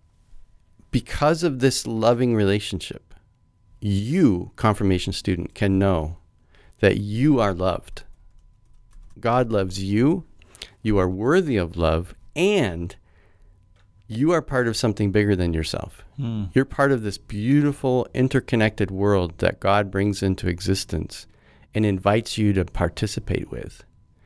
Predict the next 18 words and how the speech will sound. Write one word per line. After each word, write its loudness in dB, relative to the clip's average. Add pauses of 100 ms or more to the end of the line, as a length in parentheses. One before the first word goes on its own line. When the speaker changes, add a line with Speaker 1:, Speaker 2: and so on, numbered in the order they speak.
(200)
Speaker 1:
That's 2
the 0
whole 2
heart 0
of -6
Trinity 2
and 0
why 2
I 2
th-, -4 (100)
personally 2 (120)
think 0
it's -4
so 2
important. -4 (760)
The 2
loving 0
relationships, -2